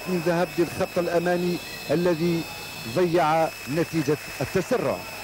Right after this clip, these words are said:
موسوني في هذه اللقطة ويضيع أمام الحارس حفصي. الدقيقة أربعتاش،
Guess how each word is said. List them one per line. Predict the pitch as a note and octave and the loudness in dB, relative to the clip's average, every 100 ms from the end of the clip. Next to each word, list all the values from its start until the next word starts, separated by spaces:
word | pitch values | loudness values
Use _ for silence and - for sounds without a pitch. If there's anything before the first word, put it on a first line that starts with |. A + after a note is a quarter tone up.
| - - - - - - C6+ - - - - - - G#4+ - - - - - - - G#5+ - - - G#5+ G#5+ G#5 - F#5 - - - - - | -12 -12 -10 -10 -10 -10 -10 -10 -10 -10 -10 -10 -10 -10 -10 -10 -8 -8 -10 -10 -8 -8 -8 -8 -8 -8 -8 -8 -8 -8 -8 -8 -8 -8 -2
موسوني | D3+ F#3 G3+ G3+ G3+ G3+ - - E3+ | 2 2 2 2 2 0 -4 -6 0
في | E3+ | 2
هذه | G3 F3+ F#3+ | 2 2 2
اللقطة | F#3 G3 - G3 G3 - - - - - - - - - - - - - - - - - | 2 0 2 4 4 2 -6 -12 -12 -12 -10 -10 -10 -10 -10 -10 -10 -10 -10 -10 -10 -2
ويضيع | C3 F3+ E3+ F3+ F3+ F3 D#3+ - - - | 2 4 4 4 4 4 2 -4 -4 0
أمام | E3+ F3 | 2 2
الحارس | D#3+ D#3+ E3+ C#3+ - - - - | 0 2 2 2 -2 -8 -6 -4
حفصي. | A#3 - G#2+ - - - - - - - - - - - - - - - - - D3 | -4 -2 -4 -6 -12 -12 -12 -10 -10 -10 -10 -10 -10 -10 -10 -10 -10 -10 -10 -6 -2
الدقيقة | E3 A#3+ A#3 A#3 A#3 A#3 | 0 2 0 0 2 4
أربعتاش، | A3+ G#3+ A3 C#3+ - - | 4 2 2 2 0 -6